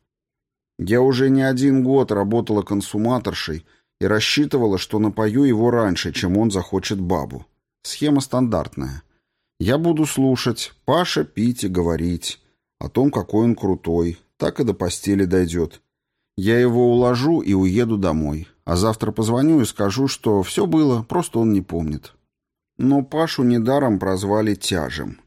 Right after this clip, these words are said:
Он высокого роста, массивный и пьянеет медленно, да ещё жена давно, видать, не давала. Потому он и вызвал меня, целиком от него зависимую и безотказную.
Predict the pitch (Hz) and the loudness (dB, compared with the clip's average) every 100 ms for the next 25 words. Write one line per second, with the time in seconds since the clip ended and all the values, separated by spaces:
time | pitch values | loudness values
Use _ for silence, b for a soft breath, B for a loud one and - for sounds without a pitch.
0 | _ - 92 92 87 - 98 90 87 101 | _ -4 0 0 -2 -2 -4 0 0 2
1 | 120 - 73 78 76 - - 110 92 78 | 2 -2 -6 -6 -6 -6 -2 0 0 -2
2 | - _ _ _ _ 117 123 156 151 123 | -6 _ _ _ _ -4 -2 0 2 4
3 | 113 95 110 101 87 85 80 - - _ | 2 0 2 2 0 -2 -4 -6 -14 _
4 | - 87 107 - 135 131 135 113 107 104 | -8 -2 -2 2 2 2 2 2 0 0
5 | 107 101 90 87 82 - 85 87 82 76 | 0 0 0 0 -2 -2 -2 -2 -2 -6
6 | 67 71 _ _ _ _ _ 98 110 139 | -8 -12 _ _ _ _ _ -6 -2 2
7 | 165 160 151 139 151 143 120 117 110 113 | 2 4 4 2 2 2 2 2 2 2
8 | 95 78 - 107 104 - 120 113 110 107 | 2 -2 -4 -2 -2 -2 -2 0 0 -2
9 | 104 104 101 101 120 117 104 90 85 85 | 0 0 0 0 0 -2 0 0 0 -2
10 | 95 92 95 - 87 67 65 62 | -2 -2 -4 -6 -6 -6 -10 -12